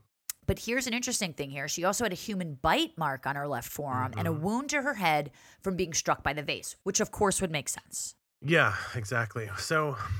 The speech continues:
Speaker 2: after killing Sherry, the intruder stole a number of valuable items from the house, including Sherry's jewelry bo-,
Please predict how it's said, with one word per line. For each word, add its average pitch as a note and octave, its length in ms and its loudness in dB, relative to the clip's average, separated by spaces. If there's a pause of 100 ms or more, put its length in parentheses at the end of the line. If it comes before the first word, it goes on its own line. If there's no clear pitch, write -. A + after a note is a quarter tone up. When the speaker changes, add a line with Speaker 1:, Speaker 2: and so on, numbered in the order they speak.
(140)
Speaker 2:
after E3+ 300 4
killing G#3+ 420 0
Sherry, C3 380 2
the B2 100 -2
intruder D3 400 -4
stole C3 320 0
a A2+ 80 2
number B2 460 0
of C3 100 -2
valuable G#2+ 540 0
items D#3 320 -2
from E3+ 160 -4
the D#3 80 -4
house, D#3 380 4 (440)
including F#3+ 560 0
Sherry's C#3+ 400 -2
jewelry E3 480 -2
bo-, G2+ 220 0